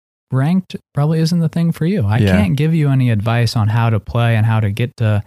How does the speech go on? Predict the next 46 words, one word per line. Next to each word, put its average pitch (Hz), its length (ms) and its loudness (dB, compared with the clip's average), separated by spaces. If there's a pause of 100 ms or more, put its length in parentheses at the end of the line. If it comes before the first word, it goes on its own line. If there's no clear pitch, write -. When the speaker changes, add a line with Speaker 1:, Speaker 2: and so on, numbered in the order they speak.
(160)
Speaker 2:
How 143 100 -2
to 139 80 2
make 127 140 2
that 123 80 0
Speaker 1:
platinum 113 240 0
Speaker 2:
play 104 140 4
style 98 280 0
more 85 120 0
Speaker 1:
or - 20 -6
Speaker 2:
fun. - 260 0
Speaker 1:
diamond. 107 540 0 (460)
Yeah, 101 220 -4
I, 131 140 -2 (180)
I 139 100 0
don't 170 420 -2
know 143 440 0 (1200)
what 131 260 -2
to 113 60 -10
tell 104 300 -2
you. - 160 -6 (140)
I 101 40 -4 (120)
Speaker 2:
Mm-hmm. 95 80 4
Speaker 1:
can 143 160 4
tell 170 300 0
you 147 180 2
how 127 240 0
to 120 260 0 (220)
get 117 240 -2
better. 120 340 0
I 110 120 0
can 113 160 -2
tell 143 200 0
you 127 120 0
how 117 240 0
to 107 200 0
make 107 280 0
a 110 40 -4
push 170 300 -2
for - 140 -6
diamond 107 500 0
and 107 100 0
different 110 300 -2
tips 120 160 -4
for 107 140 -4
that. 135 320 -2
But 117 260 -2